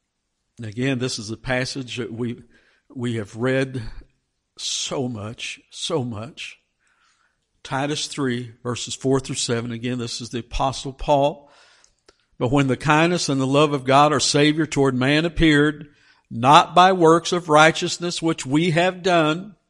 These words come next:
not by law keeping, not by any of those things, not any of those externals, "not by works of righteousness which we have done, but according to his mercy,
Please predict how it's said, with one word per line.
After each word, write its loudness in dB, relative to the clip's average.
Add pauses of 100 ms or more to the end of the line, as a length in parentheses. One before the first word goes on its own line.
(1000)
not -6
by 2
law 4
keeping, -6
not 0
by 2
any 2
of 2
those 4
things, 0
not 0
any 0
of 2
those 6
externals, -4 (680)
"not 8
by 8
works 6
of 0
righteousness 2
which -2
we 2
have 4
done, 4
but 4
according 2
to -4
his 2
mercy, 0